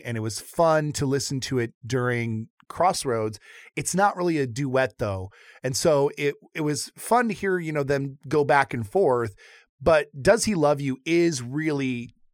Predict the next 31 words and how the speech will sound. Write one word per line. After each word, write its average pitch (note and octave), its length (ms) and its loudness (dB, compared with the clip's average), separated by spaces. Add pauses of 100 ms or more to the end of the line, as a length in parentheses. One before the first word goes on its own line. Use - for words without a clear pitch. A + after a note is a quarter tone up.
(280)
two G3 300 0
women D3 440 -2
singing C3+ 540 -2
to B2+ 240 -4
each A2+ 260 -4
other. G#2 420 2 (460)
And B2+ 480 -2
there D#3 180 -2
was D3+ 200 -2
a D3+ 40 0
little F#3 280 2
bit A3 180 0
more D#3+ 580 0 (360)
power F3+ 680 0
and B2 300 -6
meaning D3 440 -6
to D#3 260 -2
it, D#3+ 160 0 (100)
hearing C#3+ 680 -6 (200)
the B2+ 180 -6
two C#3 220 -4
of C3 80 -4
them B2+ 160 -2
sing B2 260 -4
it A#2+ 100 -10
to B2 100 -8
each A2 180 -6
other. B2 320 -2 (640)
And, C#3+ 760 -2 (120)
um, A#2 580 -4
I, - 140 -10